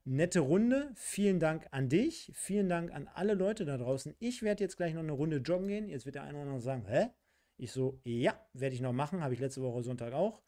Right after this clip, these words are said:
Tut ein bisschen gut, ein bisschen gut für die Seele und dann geht's morgen wieder in die neue Woche.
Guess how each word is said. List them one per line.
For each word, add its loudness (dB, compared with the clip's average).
Tut 0
ein -4
bisschen -2
gut, 0
ein -10
bisschen -4
gut -4
für -8
die 0
Seele 4
und -2
dann 0
geht's 0
morgen -2
wieder -4
in 2
die 2
neue 2
Woche. 0